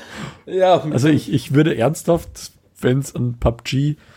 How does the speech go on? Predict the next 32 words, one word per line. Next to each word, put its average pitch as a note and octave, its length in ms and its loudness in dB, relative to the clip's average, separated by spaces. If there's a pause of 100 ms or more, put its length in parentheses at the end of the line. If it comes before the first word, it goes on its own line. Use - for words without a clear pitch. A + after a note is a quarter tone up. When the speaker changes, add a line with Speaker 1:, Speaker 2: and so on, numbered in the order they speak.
(120)
Speaker 2:
Event-Mode A#2+ 880 0
gäbe, B2 400 0
wo A#2+ 80 2
man B2 120 0
einfach C3 180 4
nur A#2+ 180 2
Auto C3 260 2
fährt A2+ 240 -2
und C3 100 -8
sich A#2 120 -8
gegenseitig B2 380 -4
über A#2 120 2
den G#2 80 2
Haufen B2+ 320 0
schießt, A2+ 800 -6
das - 240 -8
würde A#2 120 2
ich, A2+ 60 -2
glaube G#2+ 140 4
ich, G#2 60 2
stundenlang B2+ 500 0
spielen. C3+ 440 2
Speaker 1:
<laughs> F3 80 -10
Der E3+ 60 -2
Mad C3+ 320 0
Max-Modus C3+ 600 -4
quasi. C3 320 -4 (260)
Speaker 2:
<laughs> - 300 -4
Ja, C3+ 240 0
warum A2+ 260 -6
nicht? D3+ 240 -8 (640)
Speaker 1:
Ähm, C3+ 440 4